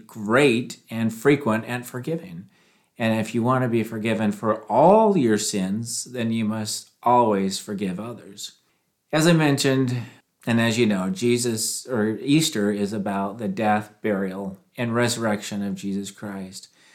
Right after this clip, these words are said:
But Easter is also a very powerful symbol for laying down our old selves, our old lives,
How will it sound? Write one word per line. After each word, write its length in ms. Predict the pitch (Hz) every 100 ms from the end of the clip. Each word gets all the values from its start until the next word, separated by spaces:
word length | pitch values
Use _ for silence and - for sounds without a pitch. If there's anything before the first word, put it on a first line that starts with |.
| _ _ _ -
But 100 | -
Easter 380 | 185 175 185
is 120 | 165 135
also 600 | - 127 135 131 151 131
a 80 |
very 380 | 107 123 135 156
powerful 1080 | 160 - - 113 123 143 139 135 117 110 - _ _ _ _ _ _
symbol 680 | - - 147 156 135 117 92
for 280 | - 127 117
laying 360 | 113 120 139
down 320 | 127 123 123 117
our 300 | 104 104 98
old 580 | - 113 120 120 123 120 117 -
selves, 600 | - - 107 95 87 - 113
our 200 | 110 -
old 340 | 147 156 135
lives, 720 | 131 131 110 95 90 - -